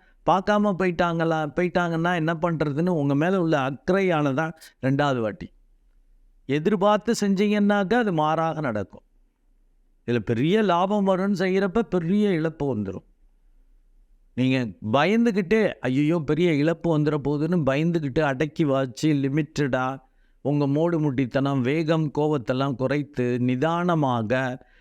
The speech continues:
செயல்படும் பொழுது சூப்பரா இருக்கும். இப்ப ரெண்டு இதையும் அதை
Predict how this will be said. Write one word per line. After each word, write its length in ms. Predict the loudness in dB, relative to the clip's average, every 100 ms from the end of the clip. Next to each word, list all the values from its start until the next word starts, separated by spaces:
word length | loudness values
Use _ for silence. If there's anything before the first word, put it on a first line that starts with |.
| _
செயல்படும் 640 | -4 0 0 0 0 0
பொழுது 260 | 0 0 -2
சூப்பரா 540 | -4 -6 -4 -2 -2
இருக்கும். 240 | -4 -8 _ _ _ -20 _ _ _ _ _
இப்ப 160 | 0
ரெண்டு 360 | 2 4 2 2
இதையும் 260 | 2 2 2
அதை 140 | 0